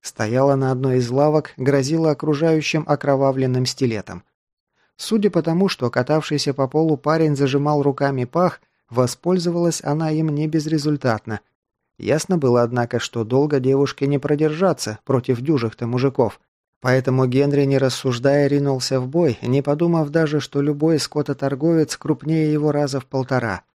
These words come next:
Только подлых ухваток детей равнин они не знали, да и вообще не было с ними верных собак.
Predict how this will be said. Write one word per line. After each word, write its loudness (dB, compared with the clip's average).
Только 0
подлых 0
ухваток 0
детей 0
равнин 0
они -2
не 0
знали, 0
да 0
и 4
вообще 0
не 2
было 4
с -4
ними 0
верных 0
собак. -2